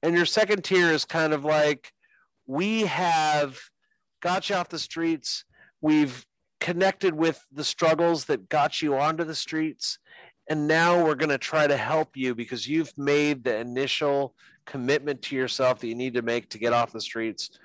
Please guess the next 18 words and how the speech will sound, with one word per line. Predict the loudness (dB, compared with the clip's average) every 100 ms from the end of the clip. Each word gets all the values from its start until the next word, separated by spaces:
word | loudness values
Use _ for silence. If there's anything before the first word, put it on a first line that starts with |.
| -20 -20 _
We're | 2 6
gonna | 6 4
help | 4 2 4
you | 2 4
with, | 2 0 -2
um, | 0 0 -4 -10
with | -10 -6
some | -6 -4
housing | -4 4 6 6 2 0
and | -2
with | -4
some | -6 -8
training | -4 2 4 4 0
to | -2
get | -6 -8
some | -10
good | -2 -2
jobs." | 4 6 8 6 4 -6